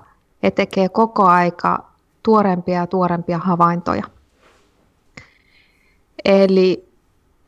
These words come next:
me helposti ollaan pään sisäisissä uskomuksissa, tai me kaikki ollaan pään sisäisissä uskomuksissa – ja ne on meille tarpeen pysyäksemme järjissämme.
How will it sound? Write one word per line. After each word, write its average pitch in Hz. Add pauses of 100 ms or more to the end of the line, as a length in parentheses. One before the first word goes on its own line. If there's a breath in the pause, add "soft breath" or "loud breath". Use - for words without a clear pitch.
(260)
me 220
helposti 269
ollaan 190 (340)
pään 214
sisäisissä 180
uskomuksissa, 175
tai 190
me 190
kaikki 196
ollaan 220
pään 170
sisäisissä 170
uskomuksissa – 190 (960 soft breath)
ja 180 (200)
ne 214
on 196
meille 190
tarpeen 180 (120)
pysyäksemme 185
järjissämme. 190